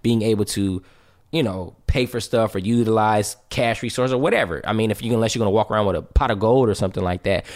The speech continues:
Like, it's just, it just worries me because it's already too many restrictions. There's all many, too many ways that people can,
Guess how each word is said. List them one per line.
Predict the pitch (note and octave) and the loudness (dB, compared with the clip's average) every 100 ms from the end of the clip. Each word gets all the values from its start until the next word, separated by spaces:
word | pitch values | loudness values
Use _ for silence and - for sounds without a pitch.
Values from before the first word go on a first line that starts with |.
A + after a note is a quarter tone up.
| - | -2
Like, | A#2+ | 0
it's | C3+ | 2
just, | D3 C3 | 2 0
it | C3 | 0
just | C3 G#2+ | 0 2
worries | G#2 B2 G#2+ F#2 | 4 4 2 0
me | F2 D#2+ - - - | -4 -6 -14 -16 -6
because | A2 A#2+ G#2+ | -2 0 -2
it's | G2+ A#2 - | -4 -4 0
already | B2+ C3 B2 A#2+ A2 | 2 4 4 0 -2
too | - | -2
many | A2 G#2+ G2+ | 0 0 0
restrictions. | G2 - G2 - | -2 -2 -4 -4
There's | F#2+ F#2 | -4 -2
all | - A#2 | 0 0
many, | A#2 A2 G#2 _ | 0 -2 -6 _
too | - D3+ | -2 0
many | B2 | 0
ways | A2 A2 G2 | 0 0 -2
that | F#2+ | -4
people | A#2+ G2+ | -4 -4
can, | G2+ G2+ F2+ | -4 -4 -4